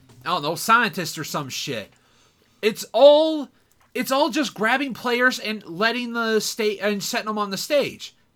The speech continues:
And just letting your brain act out whatever it's gonna act out. I would have no qualms. No qualms whatsoever. All right? And it's just like, "Oh, hey, okay, there you go."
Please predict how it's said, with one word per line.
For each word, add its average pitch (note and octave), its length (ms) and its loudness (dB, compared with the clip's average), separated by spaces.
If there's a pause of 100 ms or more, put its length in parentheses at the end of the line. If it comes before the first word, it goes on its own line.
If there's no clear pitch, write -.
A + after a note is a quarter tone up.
(340)
And G#3 120 -4
just G#3 160 -4
letting G#3+ 220 -2
your F#3+ 200 -2 (440)
brain G#3 420 -2
act G3 240 -2
out G#3 140 0
whatever G#3 240 0
it's G3 100 -6
gonna G#3 220 -2
act G3 240 -4
out. C4 300 -2 (840)
I C4+ 100 6
would D#4+ 140 2
have G3+ 320 -2
no C3 720 0 (140)
qualms. A#2+ 720 -6 (580)
No G#3 260 6
qualms F#3+ 360 0
whatsoever. C#3+ 680 -2 (680)
All C#3 120 -2
right? C#3+ 280 2 (560)
And A#3+ 140 -4
it's D4+ 140 -4
just C4+ 120 -6
like, D4 220 0 (260)
"Oh, E4+ 120 4
hey, E4+ 240 0
okay, A#3+ 420 0 (320)
there A3 120 -2
you A#3+ 120 -4
go." F#3+ 320 0